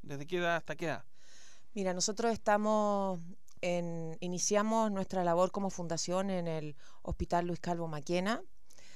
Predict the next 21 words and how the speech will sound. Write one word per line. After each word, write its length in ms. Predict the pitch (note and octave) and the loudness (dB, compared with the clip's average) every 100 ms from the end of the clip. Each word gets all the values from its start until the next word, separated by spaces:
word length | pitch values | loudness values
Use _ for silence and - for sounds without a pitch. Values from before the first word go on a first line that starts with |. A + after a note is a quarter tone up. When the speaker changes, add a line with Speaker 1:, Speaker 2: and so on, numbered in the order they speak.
| - - | -10 -6
Speaker 2:
Debo 480 | D3+ F#3 F3+ F3+ F3 | 2 4 6 6 4
rescatar 640 | E3+ - E3+ - F3 G3 | 2 0 0 4 4 4
que 120 | - | 0
entramos 580 | F3 E3+ F3 F3 F3 E3 | -2 2 2 4 2 2
al 120 | E3 | 2
hospital 760 | D#3+ - D#3+ - F3+ F3+ F3 F3 | 0 -2 -4 2 6 6 2 0
hace 540 | E3 D#3+ - D#3+ D#3 | 0 0 -2 -2 -2
siete 360 | D3+ - E3 G#3 | -2 -2 2 6
años 340 | G3 G3+ A#3 F4 - - | 6 6 2 0 -6 -8
y 80 | - | -6
fuimos 280 | F3+ G3 G3 | -2 0 2
invitados 560 | G3 F3+ - G3 G3+ G3 | 0 0 4 6 6 4
por 300 | - G3 F#3+ | 2 2 2
una 200 | G3 G3+ | -2 -2
fundación 760 | G3 G3 F#3+ - G3+ G3+ B3 - - - - - | -2 -2 0 0 2 2 0 -4 -10 -10 -10 -10
que 100 | - | -6
se 160 | F3+ F3+ | -4 -2
llama 640 | F3+ F#3 F3+ F3+ F3 F3 | 0 0 0 0 0 0
Vivir 320 | D#3+ E3+ F3 | -2 0 0
Más 180 | F3 F3 | 0 -4
Feliz, 560 | F3 E3 E3+ A3 D4+ | -2 -2 -2 -2 -4